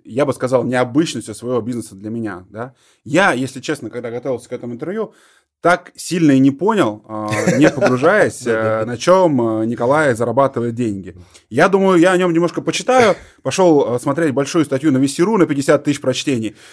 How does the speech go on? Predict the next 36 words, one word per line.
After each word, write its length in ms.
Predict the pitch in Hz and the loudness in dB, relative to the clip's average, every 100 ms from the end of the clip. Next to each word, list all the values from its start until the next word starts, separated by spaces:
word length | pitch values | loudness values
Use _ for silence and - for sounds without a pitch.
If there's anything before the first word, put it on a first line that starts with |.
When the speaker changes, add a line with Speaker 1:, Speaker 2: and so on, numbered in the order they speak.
| - | -14
Speaker 1:
в 60 | - | -2
которой 420 | 135 180 202 156 | 2 4 6 4
первый 280 | 151 175 165 | 4 4 4
же 80 | 131 | 2
комментарий 380 | 135 170 156 135 | 2 4 4 6
говорит: 340 | 143 120 - - - | 6 4 0 -12 0
«Я, 140 | 147 | 2
говорит, 200 | 160 165 | 4 2
тут 200 | 180 - | 0 2
что-то 180 | 160 156 | 0 2
не 100 | 170 | 4
понял, 300 | 180 151 120 | 6 6 4
а 60 | |
статья-то 420 | 123 160 160 147 127 | 4 4 4 4 4
о 60 | |
чем? 240 | 127 139 104 | 6 4 4
<laughs> 60 | |
Где 280 | 123 - 175 | 2 4 4
технологии?» 600 | 151 147 139 123 101 92 - - _ | 4 0 2 2 0 -10 -16 -20 _
Николай, 500 | 117 127 147 233 214 - | -8 0 2 4 0 -4
э, 540 | 120 117 113 104 101 - _ _ _ | -4 -2 -2 -4 -8 -14 _ _ _
основатель 640 | 117 - 147 170 160 104 _ _ | -8 0 2 2 0 -8 _ _
сети, 340 | - 135 214 233 | -12 -8 -6 -4
которая 260 | 139 120 | -4 -2
называется 560 | 113 139 156 135 120 107 _ - | 0 2 2 0 -4 -8 _ -6
«Лига 460 | 117 151 127 - | 0 2 2 -2
роботов». 480 | - 123 123 101 98 _ _ _ _ | -6 0 0 -2 -14 _ _ _ _
И 460 | 143 180 190 180 - | -12 -8 -4 -4 -2
написано, 760 | 131 135 - - 220 - 165 139 | -2 -4 -6 -10 -8 -4 -2 -2
что 180 | - | -4
этим 420 | 131 160 170 151 135 | -2 -2 0 -2 -2
уже 180 | 120 147 | 0 0
занимаешься 500 | 127 117 139 143 - | 0 0 0 -2 -4
тринадцать 600 | - 139 123 135 - - | -6 0 2 2 0 -4
лет. 280 | 135 123 101 - - - _ _ _ - | 2 2 0 -8 -20 -20 _ _ _ -14
Speaker 2:
Ну, 600 | 175 220 233 214 170 147 | -2 2 4 2 0 -10